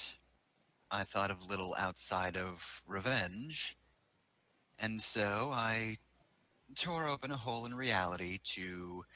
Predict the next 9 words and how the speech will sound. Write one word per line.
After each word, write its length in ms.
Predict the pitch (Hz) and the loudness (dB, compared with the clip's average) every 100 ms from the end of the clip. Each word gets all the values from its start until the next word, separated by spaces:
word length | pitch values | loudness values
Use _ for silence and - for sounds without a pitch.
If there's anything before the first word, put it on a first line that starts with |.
| - _ _ | -20 _ _
well, 460 | 156 190 185 170 135 - - - - - - - _ _ _ _ - | 2 4 4 2 -2 -6 -18 -20 -20 -20 -18 -18 _ _ _ _ -4
let's 140 | 147 | 4
call 300 | - - 190 | 4 4 0
it 60 | 196 | 2
a 60 | |
demon 460 | 151 120 135 127 120 | 0 0 0 0 0
dimension 480 | 113 110 110 - 110 | -2 -2 0 0 0
isn't 280 | 104 101 - | -2 -4 -8
quite 460 | - - 101 92 | -14 -2 0 2